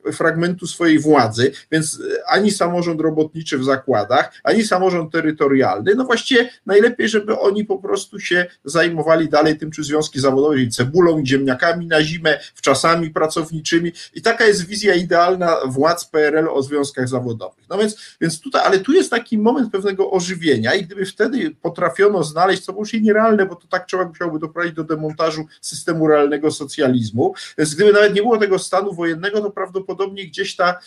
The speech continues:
gdzieś ta aktywność społeczna po prostu też po jakimś czasie by się wyczerpała. De-, i tak naprawdę decydujący moment przychodzi, moim zdaniem, po roku osiemdziesiątym dziewiątym. Bo to jest jeszcze taka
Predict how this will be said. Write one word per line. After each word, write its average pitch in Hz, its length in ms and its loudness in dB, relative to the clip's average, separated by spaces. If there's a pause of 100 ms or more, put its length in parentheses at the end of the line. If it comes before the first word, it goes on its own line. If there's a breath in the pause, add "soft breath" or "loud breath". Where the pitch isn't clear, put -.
(220 loud breath)
gdzieś 135 420 -8
ta 165 200 4
aktywność 175 520 -6
społeczna 170 480 -2
po 160 120 -6
prostu 175 380 -12
też - 100 -14
po - 100 -12
jakimś 170 220 -12
czasie 170 240 -6
by - 80 -16
się 156 120 -4
wyczerpała. 147 760 -2
De-, 135 300 -2
i 156 80 -20
tak 151 160 -2
naprawdę 262 460 -4
decydujący 190 720 -4
moment 170 480 -4 (260 loud breath)
przychodzi, 190 380 -2
moim 202 180 -2
zdaniem, 202 320 -2 (360)
po 214 120 6
roku 135 260 2
osiemdziesiątym 104 640 -6
dziewiątym. - 360 -14
Bo 110 80 -16
to 233 60 -4
jest 247 100 2
jeszcze 233 200 0
taka 196 340 0